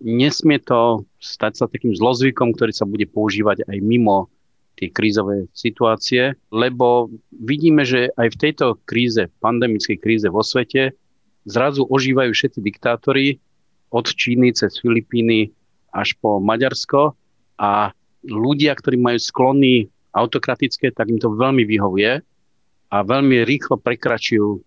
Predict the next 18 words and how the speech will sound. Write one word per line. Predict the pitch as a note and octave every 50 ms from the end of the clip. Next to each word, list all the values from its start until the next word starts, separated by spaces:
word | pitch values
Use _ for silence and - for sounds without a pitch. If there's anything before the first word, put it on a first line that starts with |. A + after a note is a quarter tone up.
| _ _ _
tie | - A2 G2+
možnosti, | G#2 A2 A#2 A2+ B2+ B2+ B2 - - - C3+ C3+ B2
kde | A2+ G2+ - G#2 G2+ G2+ G#2 G2+ G#2 _ -
nemusia | - - A2 A2+ A#2 A#2 A#2+ A#2 - - - A2 G#2 G2+ G2+ G2 F#2 - _
byť | - - G#2+ F#2+ G#2+ G2+ - -
tak | G#2 G2 -
kontrolovaní. | - A#2+ A#2+ A2+ B2+ B2 A2 G2+ G2 F#2+ F#2 G2+ A#2 C#3+ C#3+ - _ _ _ - -
To | A#2+ D3
je | D3+
to | - - C#3
riziko | A#2 C3 C3 C3 C3 C3 - - C3 A#2
toho, | - C3 A#2 G#2+ A2+ A#2 A2+ -
keď | - A#2 A2 G#2+ - - - -
sa | - - - - G2+
nachádzame | F#2+ A2 A2 - C3+ G#2 A2 A2 A2
vlastne | G2+ G2+ F#2+ - - F#2+ -
v | -
kríze. | - G2 G2 F#2 E2+ F2